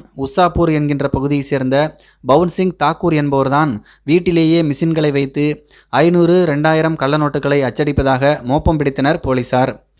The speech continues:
அதனால் அவரை கையும் களவுமாக பிடிக்க நேரடியாகவே பவுன்சிங் வீட்டுக்கு விரைந்தார்கள் போலீசார். திடீரென வீட்டுக்குள் புகுந்து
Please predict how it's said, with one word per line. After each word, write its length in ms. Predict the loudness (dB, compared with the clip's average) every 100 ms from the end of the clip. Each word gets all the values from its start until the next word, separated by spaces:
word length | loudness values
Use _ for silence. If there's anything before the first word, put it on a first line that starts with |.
| _ -6
அதனால் 320 | 0 2 2
அவரை 300 | 2 2 0
கையும் 340 | -2 0 0 0
களவுமாக 480 | 0 0 0 -2
பிடிக்க 320 | -4 -6 -4 -2 -2 -2 -8 _
நேரடியாகவே 640 | 0 2 4 4 2 2 0 0
பவுன்சிங் 360 | -2 -2 -2
வீட்டுக்கு 320 | -4 -4 -4 -2
விரைந்தார்கள் 500 | -2 0 0 0 -2
போலீசார். 500 | 0 -2 0 2 0 -2 _ -20 -10 0
திடீரென 400 | 4 6 6 4
வீட்டுக்குள் 480 | 2 0 0 0 0
புகுந்து 280 | 0 0